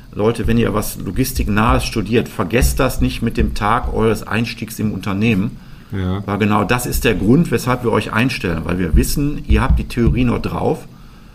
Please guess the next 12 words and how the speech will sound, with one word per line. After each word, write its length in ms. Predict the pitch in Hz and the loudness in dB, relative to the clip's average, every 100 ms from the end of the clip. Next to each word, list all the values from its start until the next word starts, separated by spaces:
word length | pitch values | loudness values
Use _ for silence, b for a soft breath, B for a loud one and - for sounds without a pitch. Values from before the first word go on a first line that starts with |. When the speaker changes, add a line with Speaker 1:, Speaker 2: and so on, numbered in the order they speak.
| B - | B -6
Speaker 1:
ähm, 380 | 101 104 107 - | -2 0 0 -4
die 220 | - 113 110 - - | -6 -4 -6 -10 -8
bei 100 | - | -2
dem 180 | 120 123 | 0 0
einen 260 | - 147 175 | 0 0 2
oder 220 | 135 123 | 2 2
anderen, 320 | 127 156 113 | 2 2 2
der 100 | 104 | 0
schon 220 | - 107 | -2 -2
lange 260 | 98 131 123 | 0 2 2
dabei 400 | 113 90 104 113 | 0 0 -2 0
ist, 300 | 120 - - | -2 -4 -10